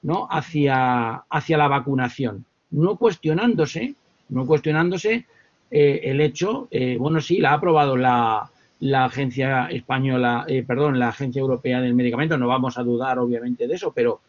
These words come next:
claro, eran vacunas o son vacunas las que primero se estaban dando con una, eh, eh, a-, eh, una aproximación,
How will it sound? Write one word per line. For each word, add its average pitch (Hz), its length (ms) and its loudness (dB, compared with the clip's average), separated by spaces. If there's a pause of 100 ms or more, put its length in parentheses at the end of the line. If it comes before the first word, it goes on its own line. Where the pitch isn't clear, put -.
(140)
claro, 160 240 2
eran 120 180 0
vacunas 151 560 0
o - 80 -8
son 131 160 -6
vacunas 151 420 2
las 120 140 -2
que 117 120 -8
primero 120 300 -6
se 123 100 -8
estaban 131 300 -4
dando 151 360 -4 (560)
con 127 160 2
una, 160 400 4
eh, 123 1120 4 (380)
eh, 139 240 -2
a-, - 240 -6
eh, 123 260 -2
una 143 200 0
aproximación, 147 1160 0